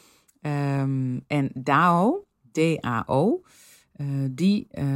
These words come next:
kun je het beste meten met bloed. En dat is ook de enige en-, het enige enzym wat meetbaar is om, ehm, hè, van de, van de afbrekende enzymen. Maar wel mooi dat we die ook kunnen meten.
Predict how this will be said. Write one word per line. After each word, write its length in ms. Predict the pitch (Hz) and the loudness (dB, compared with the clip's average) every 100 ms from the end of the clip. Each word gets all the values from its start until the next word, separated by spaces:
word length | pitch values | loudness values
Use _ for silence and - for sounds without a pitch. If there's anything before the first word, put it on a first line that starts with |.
| 135 | -2
kun 120 | 156 | 0
je 120 | 143 | 0
het 120 | 135 | 0
beste 300 | 131 131 - | -2 -6 -4
meten 340 | 131 123 120 117 | -2 -2 -4 -4
met 200 | 110 113 | -6 -4
bloed. 540 | 156 233 - - - _ _ _ _ | 2 2 2 -6 -8 _ _ _ _
En 160 | 151 147 | -8 -6
dat 100 | 143 | -6
is 120 | 139 | -8
ook 60 | |
de 80 | 135 | -6
enige 440 | - 190 202 - - | 0 2 2 0 -2
en-, 240 | 135 135 139 135 | 0 0 -4 -4
het 260 | 139 170 | -4 -2
enige 300 | - 139 135 | 0 -2 -2
enzym 260 | - 131 127 | -4 -2 -2
wat 140 | 117 | -2
meetbaar 440 | 117 131 208 190 185 | -2 0 0 0 0
is 360 | 175 185 - | 0 -2 -4
om, 340 | - 160 156 - | -6 -6 -6 -10
ehm, 840 | 143 139 139 139 135 135 135 135 135 - | -8 -4 -4 -4 -4 -4 -4 -4 -8 -8
hè, 140 | 160 | -8
van 220 | - 147 | -4 -2
de, 180 | 143 139 | -2 -2
van 140 | 135 | -4
de 60 | 135 | -6
afbrekende 720 | - - 131 131 127 127 127 - | -8 -6 -6 -4 -4 -2 -4 -2
enzymen. 580 | 135 127 135 160 415 _ _ - - - - | 0 2 4 4 2 _ _ -20 -20 -18 -2
Maar 200 | 190 185 | 0 4
wel 200 | 233 220 | 4 4
mooi 280 | 190 208 151 | 4 2 0
dat 160 | 165 | -6
we 80 | 139 | -6
die 160 | 120 - | -8 0
ook 300 | 151 151 - | 0 0 -4
kunnen 220 | - 196 | 0 2
meten. 480 | 220 277 180 - 131 | 4 2 2 -4 -10